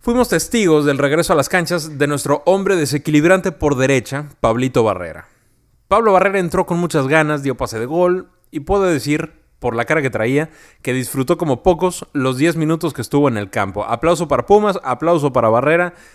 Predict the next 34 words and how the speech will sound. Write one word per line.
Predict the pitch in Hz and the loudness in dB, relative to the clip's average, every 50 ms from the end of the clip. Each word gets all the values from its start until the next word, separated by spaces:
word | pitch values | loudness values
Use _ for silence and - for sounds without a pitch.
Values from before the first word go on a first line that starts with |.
| _ _ _ _ | _ _ _ _
aplauso | - 107 113 - 139 143 147 139 143 135 | -6 -6 -4 2 4 4 4 4 2 0
para | - 123 117 117 | 0 2 2 4
Alan | 123 135 135 131 117 | 2 2 0 0 -2
Acosta | 107 98 - 131 117 - | -4 -2 -4 -4 -4 -4
también, | 107 - 113 131 135 | -6 -4 -4 -4 -2
que | 120 | -2
dio | 117 117 | -2 -2
un | 117 | 0
partidazo | - 120 107 - 110 107 101 - 110 | -2 -4 -4 -2 -4 -4 -4 -4 -8
este | 101 - 98 | -14 -14 -16
chavo. | - - 104 82 - - _ _ _ _ _ _ _ _ _ _ _ _ _ _ _ _ _ _ _ _ | -14 -12 -14 -14 -14 -16 _ _ _ _ _ _ _ _ _ _ _ _ _ _ _ _ _ _ _ _
El | - 180 190 | 0 2 2
otro | 226 226 247 - | 2 0 0 2
juego | - 233 226 196 | 4 4 4 4
que | 175 165 | 2 0
vi, | 156 180 | -2 -2
bueno, | - 190 208 156 110 - _ _ _ _ _ _ _ _ _ _ _ _ _ _ _ | -2 -2 -2 -2 -2 -6 _ _ _ _ _ _ _ _ _ _ _ _ _ _ _
estoy | _ - - 220 208 | _ -6 -2 0 2
hablando | 175 156 147 147 127 | 2 2 4 2 2
de | 120 | 2
Pumas | - 143 127 120 117 | 0 -2 -2 -2 -2
León, | 117 104 98 95 | -4 -6 -4 -4
¿verdad? | 104 120 147 170 175 - | -4 -2 -2 -2 -2 -2
Hablemos | 139 123 127 135 135 123 | -4 -4 -2 -2 -4 -4
un | 123 | -4
poquito | 113 117 113 113 120 113 | -6 -6 -4 -4 -2 -2
de | 120 | 0
León. | 131 151 170 180 185 - - - - - _ _ _ _ | 0 0 0 0 -2 -8 -18 -20 -20 -20 _ _ _ _
León, | 135 127 135 151 170 185 180 | -2 2 2 2 2 2 0
que | - 185 | -4 -4
venía | 151 139 139 151 170 | -2 -2 0 0 0
de | 175 156 | 0 -2
cinco | - - 190 185 - 156 | -4 -6 -8 -8 -8 -8
juegos | 143 151 160 160 151 135 - - - | -8 -6 -2 -2 -2 -4 -4 -10 -20